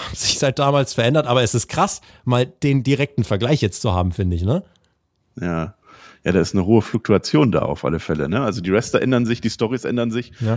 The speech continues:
Speaker 2: Darby Allin bleibt immer <laughs> gleich, Orange Cassidy bleibt immer gleich, so ist es halt. Ähm, aber ich weiß noch, das war ja letztes Jahr auch eine Woche nach All In,
Speaker 1: Ja.
Speaker 2: ne? Jetzt waren's immerhin zwei Wochen. Und man hat tatsächlich in dieser einen Woche irgendwas auf die Karte gefräst.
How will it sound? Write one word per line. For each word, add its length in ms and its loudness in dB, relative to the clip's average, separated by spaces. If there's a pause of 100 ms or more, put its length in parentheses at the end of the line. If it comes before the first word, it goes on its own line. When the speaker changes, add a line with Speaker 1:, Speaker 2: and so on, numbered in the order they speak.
Speaker 2:
Darby 220 2
Allin 180 2
bleibt 180 0
immer 180 2
<laughs> 20 2
gleich, 280 0
Orange 280 0
Cassidy 320 0
bleibt 180 2
immer 180 0
gleich, 280 0
so 100 -4
ist 80 -2
es 160 -2
halt. 220 2 (340)
Ähm, 260 2 (200)
aber 120 2
ich 80 0
weiß 180 2
noch, 100 0
das 160 -4
war 80 4
ja 80 4
letztes 260 -2
Jahr 140 2
auch 180 -6
eine 320 2
Woche 340 -2
nach 300 -6
All 160 -2
In, 120 -4
Speaker 1:
Ja. 100 -2
Speaker 2:
ne? 240 -4
Jetzt 180 -4
waren's 160 -2
immerhin 240 0
zwei 300 0
Wochen. 300 -2 (420)
Und 220 2
man 160 0
hat 100 0
tatsächlich 360 0
in 80 -2
dieser 200 0
einen 280 -2
Woche 200 -2
irgendwas 280 -2
auf 100 -6
die 80 -12
Karte 280 -2
gefräst. 580 -4